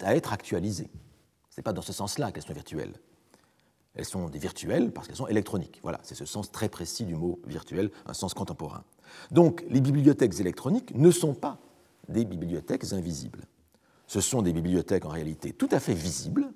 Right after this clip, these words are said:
tout à fait réelles, tout à fait concrètes, mais d'un autre ordre de réalité qui a évidemment ses propres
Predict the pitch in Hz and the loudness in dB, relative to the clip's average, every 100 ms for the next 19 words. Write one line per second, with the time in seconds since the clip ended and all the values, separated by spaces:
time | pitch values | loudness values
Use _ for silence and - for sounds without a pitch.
0 | - - _ - 320 160 - 95 80 73 | -18 -20 _ 2 4 4 4 2 2 -2
1 | 65 87 226 - - _ - 302 302 123 | -2 -2 -4 -14 -20 _ 6 6 6 2
2 | - 95 - 151 - - - - - _ | 0 0 -4 -8 -6 -10 -10 -20 -20 _
3 | - - - - - - 156 147 147 147 | -20 -20 -20 -20 -8 8 10 12 12 12
4 | 226 - 170 226 131 110 101 87 78 - | 12 10 10 10 8 6 6 4 0 0
5 | - - - 110 143 90 80 78 78 - | -2 -2 4 4 4 -2 -4 -4 -2 -4
6 | - - _ - 87 - 85 - 139 127 | -6 -20 _ -6 -6 0 0 2 2 2